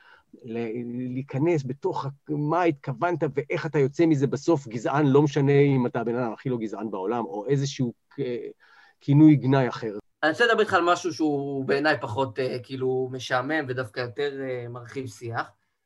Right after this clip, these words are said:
Speaker 2: אה, אני גר בתל אביב, גדלתי בבית, אה, דתי, ציונות דתית, בחניה, מרחובות, ואשתי גדלה בבית חילוני בכלל, ואנחנו, אה, חיים יחדיו ב-, בשלום ובאהבה.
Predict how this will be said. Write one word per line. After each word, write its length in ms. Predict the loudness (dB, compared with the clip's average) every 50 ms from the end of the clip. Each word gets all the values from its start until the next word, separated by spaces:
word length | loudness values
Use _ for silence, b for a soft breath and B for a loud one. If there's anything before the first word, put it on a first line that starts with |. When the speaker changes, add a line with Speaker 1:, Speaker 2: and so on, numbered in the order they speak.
| _ _ _ _ -6
Speaker 2:
אה, 680 | -2 0 2 2 2 2 2 2 2 2 0 0 -2 -2 -4 -6 -8 -10 _ _ _ -14 -6 -2
אני 140 | 0 2 4
גר 180 | 4 4 4
בתל 260 | 4 4 2 2 0
אביב, 320 | 0 -2 -2 2 2 2 2 0 -4 _ _ _ _ -10
גדלתי 360 | -4 -2 -2 -2 -2 -2 -4
בבית, 480 | -6 -4 -2 -2 -2 -2 -4 -6 -8
אה, 60 | -10 -10 -8 -8 -10 -10 -10 -10 -10
דתי, 500 | -10 -12 -8 -2 0 2 2 2 0 -4 -12 _ _
ציונות 340 | -12 -10 -8 -8 -8 -8
דתית, 400 | -10 -10 -8 -8 -8 -8 -8 -10 _
בחניה, 380 | -20 -20 -14 -10 -8 -6 -6 -6 -6 -8 -10
מרחובות, 680 | -10 -8 -8 -10 -10 -8 -6 -6 -4 -4 -6 -6 -8 -10 _ _ _ _ _ _ _ _ _ _ _ _
ואשתי 380 | -8 -6 -4 -4 -4 -2 -2 0
גדלה 240 | 2 2 2 2 2
בבית 320 | 2 2 0 0 0 -2
חילוני 340 | -6 -10 -10 -8 -6 -6 -4
בכלל, 320 | -4 -4 -4 -2 -2 -2 -4 -6 -12 _ _ _ _ _ -12
ואנחנו, 540 | -10 -8 -8 -8 -8 -6 -6 -6 -6 -4 -6
אה, 300 | -6 -6 -6 -8 -8 -10
חיים 260 | -10 -8 -6 -4 -4
יחדיו 440 | -4 -6 -6 -4 0 2 2 2 0 -2 -8 _
ב-, 80 | -10 -10 -8 -8 -8 -10 -10 -10 -10 -10 -12 -12 -14
בשלום 440 | -14 -14 -14 -10 -8 -8 -6 -6 -6
ובאהבה. 640 | -8 -8 -6 -6 -4 -4 -6 -4 -2 -2 0 0